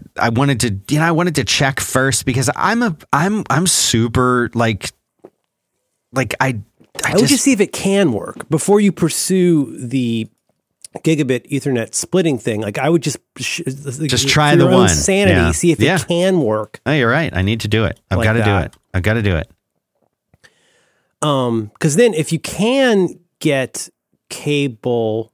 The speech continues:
Speaker 2: if you can get internet with the Ethernet, I'm, I'm, I'm not as smart as you about this stuff, so I have to walk through this. If you, if you are able to get onto the internet with a Mac connected directly to the box,
Speaker 1: Right.
Speaker 2: like, we know the box works.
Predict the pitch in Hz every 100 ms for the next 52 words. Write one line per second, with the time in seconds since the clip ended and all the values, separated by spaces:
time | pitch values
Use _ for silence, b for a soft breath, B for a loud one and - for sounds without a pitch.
0 | _ 120 147 - 208 247 208 175 139 127
1 | 120 107 107 _ _ 135 127 - 131 127
2 | 123 139 131 127 127 - 120 120 113 -
3 | 110 101 98 98 95 - - 107 - 117
4 | 104 101 101 92 - 101 101 B B B
5 | 151 156 190 165 185 170 165 208 262 277
6 | - 196 147 131 127 123 143 185 170 147
7 | 120 110 104 98 101 _ _ _ _ _
8 | 117 131 143 160 131 117 107 101 - _
9 | _ _ _ _ - 131 123 - 107 120
10 | 107 127 - 156 - - 131 117 117 113
11 | 98 - 98 92 - - - - 104 76
12 | - _ _ _ _ - 135 170 208 104
13 | 117 92 - - 98 - - -